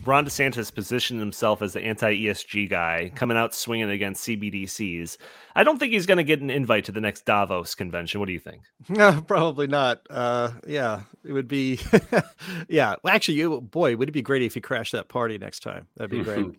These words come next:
Speaker 3: yes.
Speaker 2: But just, just thinking about that, uh,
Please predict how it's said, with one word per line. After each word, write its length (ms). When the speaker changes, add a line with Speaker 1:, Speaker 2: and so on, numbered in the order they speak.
Speaker 3:
yes. 400
Speaker 2:
But 100
just, 220
just 180
thinking 200
about 200
that, 240
uh, 400